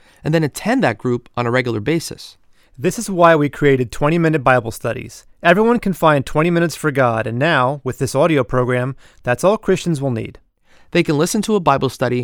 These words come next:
Speaker 1: whenever and wherever they like.
Speaker 2: The Give twenty initiative is your chance to participate in this great ministry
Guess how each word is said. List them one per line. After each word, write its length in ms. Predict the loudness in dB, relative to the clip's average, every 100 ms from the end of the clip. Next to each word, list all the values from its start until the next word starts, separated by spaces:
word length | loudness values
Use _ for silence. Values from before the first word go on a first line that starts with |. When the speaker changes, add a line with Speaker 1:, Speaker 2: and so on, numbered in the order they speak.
| -4
Speaker 1:
whenever 480 | 2 4 2 0 -4
and 200 | -2 0
wherever 380 | 2 4 4 2
they 160 | 0
like. 380 | 0 -2 -6 _ _ _ _ _ -4
Speaker 2:
The 80 |
Give 180 | 0 0
twenty 280 | 2 2 4
initiative 480 | 4 4 4 2 2
is 140 | 0
your 160 | 2 0
chance 440 | 0 0 0 -2
to 120 | -6
participate 600 | -6 -2 0 0 0 -2
in 100 | -2
this 140 | -6 -4
great 280 | 0 0 2
ministry 560 | -2 -2 -8 -12 -12